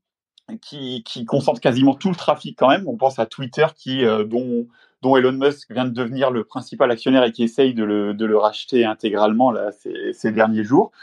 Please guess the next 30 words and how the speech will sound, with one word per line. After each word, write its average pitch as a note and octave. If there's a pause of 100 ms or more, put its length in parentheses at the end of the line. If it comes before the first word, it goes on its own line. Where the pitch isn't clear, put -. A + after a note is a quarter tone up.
(720)
Euh, A#2 (320)
ces F#3+
quelques A#3
réseaux E3
sociaux D3+
là D3
qui -
se -
comptent -
aussi B2+
sur, A2
sur B2
les A#2
doigts A2
d'une A2+
main, D3+ (560)
euh, A2
c'est -
le, G#2
le G#2+ (120)
quasi F#3+
seul G#3+
canal E3
via F3+
le E3+
web G3
maintenant E3+
pour -
être -
capable F#3+